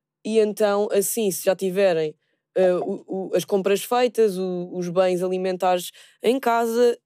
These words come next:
eh, não vão tanto a, eh, às compras, não saem tanto de casa e assim há menos enchentes de people.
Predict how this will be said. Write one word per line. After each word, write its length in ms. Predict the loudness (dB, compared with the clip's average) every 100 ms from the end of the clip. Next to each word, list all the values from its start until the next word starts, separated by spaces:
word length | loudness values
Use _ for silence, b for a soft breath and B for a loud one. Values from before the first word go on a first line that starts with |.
| -4
eh, 140 | 0
não 160 | 2 2
vão 160 | 2 0
tanto 240 | 0 0
a, 220 | 2 2
eh, 340 | 2 2 2 2
às 120 | 0
compras, 300 | 0 -2 0
não 160 | 0 -2
saem 240 | 0 -2
tanto 160 | -2 -4
de 60 | -2
casa 400 | -2 -2 -4 -10 _ _ _ _
e 120 | 0
assim 420 | 0 2 2 2 -2 _ _ _
há 120 | -2 0
menos 520 | 2 2 2 0 0
enchentes 1300 | -2 -2 0 2 2 -4 _ -2 0 2 -2 -10 -16 _ _ _ _ _ _ _ _
de 160 | -6 -6 -6 _ _
people. 520 | -8 -4 -2 -2 -6